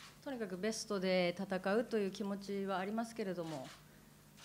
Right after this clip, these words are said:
まあ、大事なのはワールドカップでやはり勝ち進んでいくっていうことであり、まあ、選手がこの大会を通じて伸びていく、チームが伸びていくということだと思うので、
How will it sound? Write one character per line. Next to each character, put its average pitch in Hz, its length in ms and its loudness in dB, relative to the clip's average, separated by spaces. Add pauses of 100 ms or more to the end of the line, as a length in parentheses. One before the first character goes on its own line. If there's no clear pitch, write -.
(180)
ま 262 60 2
あ、 - 20 2
大 262 160 4
事 285 80 0
な 302 100 6
の 285 120 6
は 233 60 8
ワ 220 60 8
ー 220 40 6
ル 226 60 2
ド 247 60 -2
カ 269 120 2
ッ 269 40 2
プ 254 180 -2
で 202 500 4 (600)
や 240 100 0
は 240 40 4
り 190 180 0 (600)
勝 226 160 -4
ち - 40 -10
進 240 220 -2
ん 208 40 -2 (380)
で 214 100 4
い 208 60 0
く 285 140 -4
っ - 20 -8
て - 160 -4
い 190 160 2
う 175 40 -2
こ 202 140 -4
と 196 280 -2
で 175 160 -2
あ 175 100 0
り、 160 220 -4 (720)
ま 214 60 -6
あ、 - 20 -8
選 254 180 -2
手 247 80 -6
が 208 100 0
こ 214 100 -2
の 208 100 0
大 214 260 2
会 220 180 4
を 214 100 2
通 240 220 -2
じ 185 180 -6
て 202 360 0 (960)
伸 226 100 4
び 220 120 0
て 202 100 0
い 180 60 0
く、 190 100 -6
チ - 160 -2
ー 214 80 0
ム 202 80 -2
が 185 100 0
伸 190 120 0
び 185 80 -4
て 185 120 -2
い 170 60 0
く 214 160 -4
と 180 140 -4
い 170 140 -2
う 160 40 -8
こ 180 140 -8
と 180 100 -6
だ 175 120 0
と 170 140 -8
思 175 220 -2
う 160 40 -6
の 143 140 -8
で、 147 220 -8